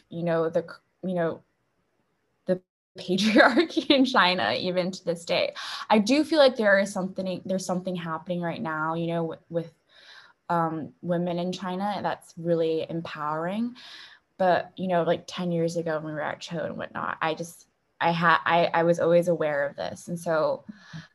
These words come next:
but because we were at Cho and it was such a s-,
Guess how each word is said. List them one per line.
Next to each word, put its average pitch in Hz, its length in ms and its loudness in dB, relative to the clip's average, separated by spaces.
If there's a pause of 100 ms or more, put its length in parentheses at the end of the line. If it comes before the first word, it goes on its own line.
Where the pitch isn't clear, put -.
(160)
but 214 120 -4
because 240 520 4
we 233 100 4
were 220 160 4
at 196 160 -2
Cho 190 520 -2 (520)
and 202 100 0
it 202 80 -2
was 202 160 -6
such 202 280 -2
a - 20 -4
s-, - 320 -12